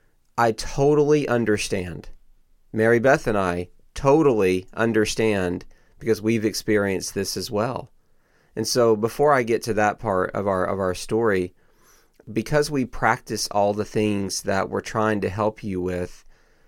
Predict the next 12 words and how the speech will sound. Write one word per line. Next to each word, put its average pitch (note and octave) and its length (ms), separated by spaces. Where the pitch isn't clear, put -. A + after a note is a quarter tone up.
our A#2 160
communication A#2 840
throughout G2 320
this G2 160
process G2+ 880
was, A2 260
I G#2+ 140
feel G#2 320
like, F#2+ 260
was G2 200
really G2+ 300
good. F#2+ 480